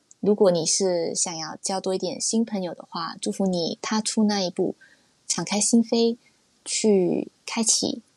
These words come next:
人生新的篇章吧！这是维他命C C，希望你今天获益良多哦，加油！如果你听完广告了还在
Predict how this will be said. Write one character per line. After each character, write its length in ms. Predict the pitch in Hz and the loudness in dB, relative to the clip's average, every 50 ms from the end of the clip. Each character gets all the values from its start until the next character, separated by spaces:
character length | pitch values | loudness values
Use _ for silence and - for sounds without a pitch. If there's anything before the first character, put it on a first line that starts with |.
| _ _ - | _ _ -2
人 200 | - 175 180 180 | 0 0 0 2
生 260 | - - 202 196 196 | 0 0 0 0 0
新 240 | - - 214 208 202 | 0 2 2 2 2
的 60 | 202 | 0
篇 260 | - - 208 202 196 | -2 -2 -2 0 0
章 180 | 196 196 196 196 | -2 -2 -4 -6
吧！ 220 | - - - - _ _ _ _ _ _ _ _ _ _ _ _ _ _ _ _ _ _ _ _ _ _ _ _ _ _ _ _ _ _ _ _ _ _ _ _ _ _ | -8 -12 -14 -16 _ _ _ _ _ _ _ _ _ _ _ _ _ _ _ _ _ _ _ _ _ _ _ _ _ _ _ _ _ _ _ _ _ _ _ _ _ _
这 100 | - 254 | 0 0
是 140 | 240 - 220 | 2 4 4
维 100 | 208 202 | 4 2
他 140 | 202 220 214 | 2 2 4
命 120 | 220 220 | 4 4
C 160 | 220 - 226 | 4 2 0
C， 440 | 220 - - 220 214 220 220 226 226 - | -2 -2 -2 -2 -2 -4 -4 -6 -6 -6
希 220 | - - - 233 | -4 0 0 2
望 260 | 220 220 214 208 196 | 2 2 2 0 0
你 180 | 190 180 170 175 - | -2 -2 -4 -6 -4
今 160 | - 208 208 | -4 -4 -2
天 380 | - - 226 226 220 220 220 220 - | -2 -2 0 0 2 2 0 0 2
获 140 | - 262 | 2 4
益 140 | 247 240 240 | 4 6 4
良 200 | 214 196 185 196 | 4 2 -2 -4
多 140 | 208 - 233 | -2 -2 -2
哦， 280 | 233 233 233 240 247 - _ _ _ _ _ _ - - _ _ _ _ _ | -2 -2 -4 -6 -8 -10 _ _ _ _ _ _ -20 -20 _ _ _ _ _
加 140 | - 285 302 | 4 6 6
油！ 260 | 302 269 254 294 285 - _ _ _ _ _ _ _ _ _ _ _ _ _ _ _ _ _ _ _ _ _ _ _ _ _ _ _ _ _ _ _ _ - - - - - - - - - - - | 8 6 6 4 0 -6 _ _ _ _ _ _ _ _ _ _ _ _ _ _ _ _ _ _ _ _ _ _ _ _ _ _ _ _ _ _ _ _ -20 -20 -20 -20 -20 -20 -20 -20 -20 0 6
如 160 | - 214 214 | 6 6 6
果 360 | 208 - 226 214 202 185 180 | 6 4 4 6 6 6 6
你 120 | 175 175 180 | 4 2 2
听 240 | - - 247 240 | 2 4 6 6
完 200 | 226 202 196 208 | 8 8 6 6
广 260 | - - 175 165 160 - | 4 4 0 -2 -2 -4
告 240 | - 208 214 214 202 | -2 0 2 2 4
了 220 | 190 190 185 185 | 4 4 2 2
还 320 | 180 - - 180 180 175 185 | 0 -2 -4 -4 -2 -2 -2
在 260 | - - 226 214 | 0 2 2 2